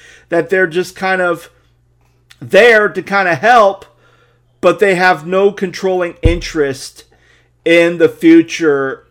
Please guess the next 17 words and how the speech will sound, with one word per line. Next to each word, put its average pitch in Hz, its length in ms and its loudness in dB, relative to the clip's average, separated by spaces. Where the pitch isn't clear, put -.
of 139 160 -4
the 139 100 -2
church 143 420 -2
and 139 120 -8
how 147 160 0
it's 139 140 -8
gonna 143 200 -6
impact 143 640 -6
their 151 160 2
generation 139 720 -6
and 214 160 0
eventually 202 480 0
impact 160 460 -4
the 147 80 -8
kingdom 127 340 -10
of 123 80 -10
God. 139 400 -4